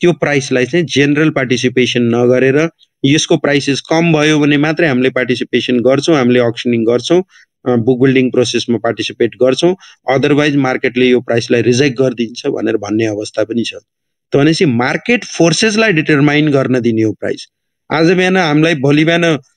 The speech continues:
सेभेन आएर फलानुको प्राइसेस चाहिँ यति बढी भइदियो, यो त कम हुनु पर्थ्यो भनेर कमेन्ट गर्यो भने हामीलाई चाहिँ रिस उठ्ने रे। अनि,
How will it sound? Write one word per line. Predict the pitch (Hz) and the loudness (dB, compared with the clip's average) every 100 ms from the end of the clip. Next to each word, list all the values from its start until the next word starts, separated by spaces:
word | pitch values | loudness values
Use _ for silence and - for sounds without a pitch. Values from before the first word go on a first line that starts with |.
| _ - | _ -6
सेभेन | - 170 185 | 0 0 2
आएर | 180 175 180 | 0 0 0
फलानुको | 139 151 160 165 165 175 | 0 0 0 2 2 0
प्राइसेस | 165 165 165 170 165 | 0 0 0 -2 -2
चाहिँ | 175 175 165 | 0 0 0
यति | 151 165 | 0 0
बढी | 160 160 | 2 2
भइदियो, | 151 151 160 160 170 202 - | 2 0 0 0 0 -2 0
यो | 143 | 0
त | 160 | 0
कम | 156 156 | 0 2
हुनु | 160 165 160 | 2 2 2
पर्थ्यो | 170 160 175 156 | 0 0 0 2
भनेर | 147 165 | 2 0
कमेन्ट | 151 170 180 185 | 0 0 2 2
गर्यो | 180 185 196 | 2 2 2
भने | 185 156 | 2 0
हामीलाई | 117 139 139 | 0 2 2
चाहिँ | 131 131 | 2 2
रिस | 131 151 160 | 2 2 0
उठ्ने | 143 143 131 | 2 2 2
रे। | 123 123 - _ _ _ _ - | 0 -2 -8 _ _ _ _ -2
अनि, | 175 226 202 - | 2 2 2 -2